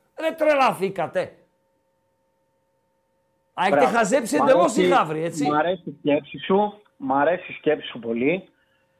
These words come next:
Speaker 2: Ε, καταρχήν πρέπει να υπάρχει ένα έλεος στην ανθρωποφαγία στην ομάδα.
Speaker 1: Δεν υπάρχει στον
Speaker 2: Ένα
Speaker 1: Ολυμπιακό,
Speaker 2: έλεος.
Speaker 1: φίλε, να με συγχωρείς, αλλά
Speaker 2: Δηλαδή,
Speaker 1: ειδικά στον
Speaker 2: πότε
Speaker 1: Ολυμπιακό δεν υπάρχει.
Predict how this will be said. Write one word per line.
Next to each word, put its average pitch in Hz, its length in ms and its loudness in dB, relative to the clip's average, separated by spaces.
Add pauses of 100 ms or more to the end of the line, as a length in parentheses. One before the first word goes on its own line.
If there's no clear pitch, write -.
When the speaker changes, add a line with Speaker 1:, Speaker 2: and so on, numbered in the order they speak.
(400)
Speaker 2:
Ε, 127 880 0 (560)
καταρχήν 156 360 -2
πρέπει 190 220 -4
να 185 80 0
υπάρχει 196 340 -2
ένα 170 220 0
έλεος 196 600 2
στην 165 180 -4
ανθρωποφαγία 143 880 -2
στην 117 140 -10
ομάδα. 110 380 -6
Speaker 1:
Δεν 240 240 2
υπάρχει 277 300 2
στον 214 200 0
Speaker 2:
Ένα 190 100 2
Speaker 1:
Ολυμπιακό, 170 280 4
Speaker 2:
έλεος. 160 200 2
Speaker 1:
φίλε, 202 260 2
να 226 140 0
με 226 80 0
συγχωρείς, 196 760 0 (140)
αλλά 170 140 0
Speaker 2:
Δηλαδή, 165 280 2
Speaker 1:
ειδικά 233 220 6
στον 285 140 0
Speaker 2:
πότε 214 120 6
Speaker 1:
Ολυμπιακό 240 440 4
δεν 269 160 2
υπάρχει. 202 480 0